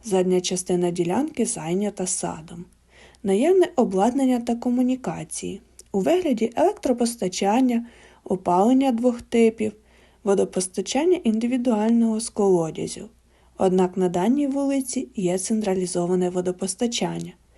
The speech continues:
та, відповідно, можливість підключення до нього. Водовідведення відсутнє, необхідно облаштувати каналізаційний септик,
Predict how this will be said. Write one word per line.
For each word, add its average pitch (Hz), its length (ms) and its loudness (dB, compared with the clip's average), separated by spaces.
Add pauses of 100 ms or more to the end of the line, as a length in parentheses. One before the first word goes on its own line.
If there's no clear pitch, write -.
(360)
та, 196 100 2
відповідно, 190 680 0
можливість 190 580 -2
підключення 175 680 -4
до 175 140 0
нього. 170 460 -6 (680)
Водовідведення 262 920 4
відсутнє, 185 720 -2 (160)
необхідно 202 640 0
облаштувати 202 800 -6
каналізаційний 190 1000 -2
септик, - 640 -10